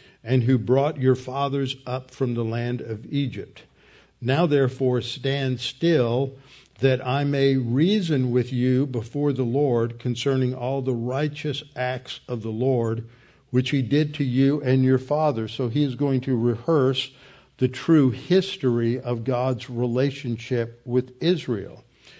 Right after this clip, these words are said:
And in verse eight, he goes back to Jacob going down into Egypt and says, "When Jacob had gone into Egypt and your fathers cried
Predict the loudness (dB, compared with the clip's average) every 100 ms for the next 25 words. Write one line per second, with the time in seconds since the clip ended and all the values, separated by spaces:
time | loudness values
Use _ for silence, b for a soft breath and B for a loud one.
0 | B B -2 0 0 0 -4 -4 -2 -2
1 | -2 -4 0 0 0 -4 -4 -4 -4 -4
2 | -4 0 2 2 -2 -4 -2 -2 0 -2
3 | -2 0 0 -2 -4 0 0 0 -4 -8
4 | -6 -6 -4 -2 -2 -2 -2 -2 -2 -4
5 | -4 -6 -4 -2 0 0 0 -2 -2 -2
6 | 0 -2 -2 -8 B B B B B -2
7 | 2 4 2 2 -2 0 0 0 -4 -2
8 | -2 -4 -6 -6 -2 -2